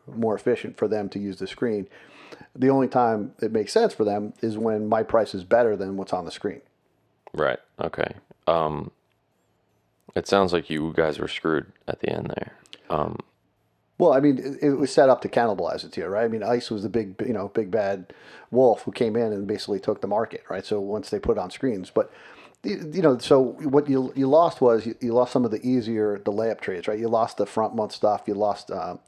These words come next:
Speaker 1: what we, you know, we call index trades, things that were, had very, very little margin in them already. But you still had a shot at the options because they were more difficult to, to broker. And you had a shot at longer term strips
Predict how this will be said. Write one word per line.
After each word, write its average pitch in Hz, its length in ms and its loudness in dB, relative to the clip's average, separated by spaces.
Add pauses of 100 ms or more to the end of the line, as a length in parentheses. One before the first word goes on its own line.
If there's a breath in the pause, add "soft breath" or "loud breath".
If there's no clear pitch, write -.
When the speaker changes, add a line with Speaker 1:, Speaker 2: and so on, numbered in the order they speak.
(160)
Speaker 1:
what 104 220 -8
we, 110 100 -10
you 113 100 -6
know, 107 60 -4
we 101 140 -6
call 95 180 -4
index 113 380 -4
trades, 104 380 -2 (520 loud breath)
things 170 160 2
that 143 100 6
were, 127 100 2
had 123 200 4
very, 120 180 4
very 110 180 4
little 110 220 4
margin 104 380 2
in 104 120 -2
them 101 140 -4
already. 92 420 -6 (460 loud breath)
But 120 360 4
you 131 80 -2
still 160 180 2
had 120 180 2
a 104 60 0
shot 101 340 2
at 107 220 -2
the 117 140 0
options 101 420 0
because 101 360 -4
they 104 60 0
were 101 120 -2
more 104 180 -2
difficult 98 540 -4
to, 101 160 -2
to - 160 -8
broker. 101 420 -4 (400 loud breath)
And 117 120 -2
you 117 60 -4
had 113 180 2
a 107 40 -4
shot 110 380 0
at 101 320 -2 (100)
longer 120 380 4
term 107 260 -2
strips - 540 -2